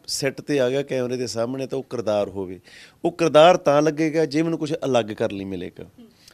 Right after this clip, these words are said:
So again, I am really happy, ਬਹੁਤ ਸੈਟਿਸਫੈਕਸ਼ਨ ਹੈ ਮੈਨੂੰ ਕਿ ਸਾਡੇ ਸੀ ਐਮ ਸਾਹਿਬ ਦੇ ਵਿੱਚ ਮੇਰਾ ਬਿਲਕੁਲ ਇੱਕ ਹਟ ਕੇ ਜਿਹੜਾ ਕਿਰਦਾਰ ਆ, ਜੋ already ਤੁਸੀਂ ਜਿਸ ਤਰ੍ਹਾਂ ਕਿਹਾ ਟ੍ਰੇਲਰ ਦੇਖ ਕੇ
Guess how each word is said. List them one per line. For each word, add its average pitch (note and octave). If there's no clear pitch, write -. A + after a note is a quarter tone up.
So B2
again, A#2
I C3
am B2+
really C#3+
happy, B2
ਬਹੁਤ A#2+
ਸੈਟਿਸਫੈਕਸ਼ਨ A#2
ਹੈ B2+
ਮੈਨੂੰ A#2+
ਕਿ A#2+
ਸਾਡੇ A2
ਸੀ B2
ਐਮ A#2
ਸਾਹਿਬ A#2
ਦੇ A2
ਵਿੱਚ G#2
ਮੇਰਾ B2
ਬਿਲਕੁਲ D#3
ਇੱਕ -
ਹਟ C3+
ਕੇ B2+
ਜਿਹੜਾ A2
ਕਿਰਦਾਰ G2+
ਆ, A2
ਜੋ A2+
already A2
ਤੁਸੀਂ G#2+
ਜਿਸ A2
ਤਰ੍ਹਾਂ A2+
ਕਿਹਾ A2+
ਟ੍ਰੇਲਰ A#2
ਦੇਖ G2+
ਕੇ G2+